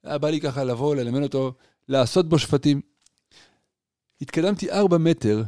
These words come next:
האוטובוס שלפניי קצת זז קדימה, ופתאום ראיתי את הניידת.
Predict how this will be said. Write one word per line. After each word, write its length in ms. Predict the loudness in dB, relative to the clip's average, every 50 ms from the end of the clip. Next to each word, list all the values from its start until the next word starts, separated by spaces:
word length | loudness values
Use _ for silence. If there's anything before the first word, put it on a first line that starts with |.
| -8 -10 _
האוטובוס 420 | 0 0 2 2 4 2 2 2
שלפניי 500 | 2 2 2 0 0 0 0 0 0 0
קצת 240 | -2 -2 -6 -4 -2
זז 200 | 0 0 -2 -2
קדימה, 420 | -2 -2 0 0 0 0 0 -2 -4 -6 -10 _ _ _ _ _ _ _ _ _ _ -14
ופתאום 260 | -10 -6 -6 -4 -2
ראיתי 280 | 0 0 0 0 -2 -2
את 100 | -2 0
הניידת. 540 | 0 2 2 2 2 0 -2 -4 -10 -14